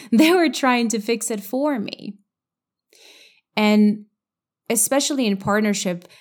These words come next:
I feel like if we don't have somebody that is holding a space for us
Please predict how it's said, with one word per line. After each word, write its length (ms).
I 120
feel 240
like 240
if 180
we 100
don't 320
have 600
somebody 540
that 120
is 140
holding 360
a 60
space 400
for 220
us 420